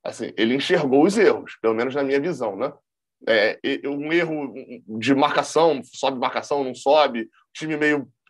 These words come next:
torto ali na, na pós-expulsão,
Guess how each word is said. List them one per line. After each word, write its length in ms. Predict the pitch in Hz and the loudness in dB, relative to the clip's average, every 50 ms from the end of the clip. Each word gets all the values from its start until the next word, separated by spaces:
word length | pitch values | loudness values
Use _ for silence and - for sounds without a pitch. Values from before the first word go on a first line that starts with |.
| _ _ | _ _
torto 400 | - 165 170 170 - - - - | 2 2 2 2 2 -2 -6 -6
ali 240 | 131 127 127 135 135 | -4 -4 -4 -4 -2
na, 320 | 135 131 123 120 107 92 87 | -2 0 0 0 -2 -2 -4
na 140 | 110 113 | -6 -6
pós-expulsão, 1000 | - - 123 120 120 120 - - - - - - 143 160 165 160 151 143 135 - | -4 -4 -4 -6 -6 -10 -14 -18 -20 -8 -2 2 4 4 6 4 4 2 0 -2